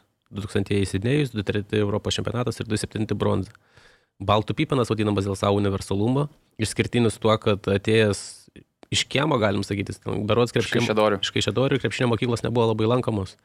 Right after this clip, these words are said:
Speaker 2: Neįtikėtina istorija.
Speaker 1: Atletiškumas, plastika, lėti žingsniai, savitas metimo stilius. Labai, ir man kažkiek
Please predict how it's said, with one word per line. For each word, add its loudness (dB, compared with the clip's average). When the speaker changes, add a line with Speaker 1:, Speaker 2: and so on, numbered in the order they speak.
Speaker 2:
Neįtikėtina 2
istorija. -2
Speaker 1:
Atletiškumas, 2
plastika, 2
lėti 0
žingsniai, 0
savitas 2
metimo 2
stilius. -2
Labai, 2
ir 2
man 4
kažkiek 0